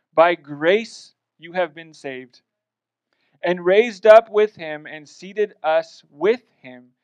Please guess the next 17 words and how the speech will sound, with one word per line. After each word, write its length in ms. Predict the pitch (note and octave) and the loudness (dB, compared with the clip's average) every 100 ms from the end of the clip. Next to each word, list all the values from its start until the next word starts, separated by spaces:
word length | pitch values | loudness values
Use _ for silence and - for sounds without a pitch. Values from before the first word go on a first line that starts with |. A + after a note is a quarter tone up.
| _ _ _ - | _ _ _ -2
in 260 | G#3 A3+ | -2 -2
the 120 | A3+ | -8
heavenly 500 | G3+ F#3 F3+ F#3 F#3 | -4 -6 -6 -16 -20
places 720 | F3+ D3 C#3 - C#3 C3 _ _ _ _ _ _ | -18 -16 -16 -18 -20 -20 _ _ _ _ _ _
in 120 | C#3 | -20
Christ 380 | _ C3+ B2 - | _ -12 -12 -20
Jesus, 560 | C3 B2+ A#2+ A#2 _ _ _ _ _ | -20 -20 -20 -20 _ _ _ _ _
so 180 | - F3+ | -4 2
that 180 | F#3+ G3+ | 6 6
in 80 | G3+ | 4
the 100 | G3 | -8
coming 400 | F#3+ G3+ G#3 G3 | -6 -8 -8 -12
ages 480 | F#3 G3+ G3 F#3 _ _ _ _ _ | -12 -10 -10 -12 _ _ _ _ _
he 220 | G3 A3 | -14 -12
might 360 | G3+ G3 G3+ | -6 -6 -6
show 540 | - - F#3+ F#3+ F#3 F3+ _ _ _ _ | -14 -4 0 2 0 -6 _ _ _ _
hi-, 120 | F#3 | -4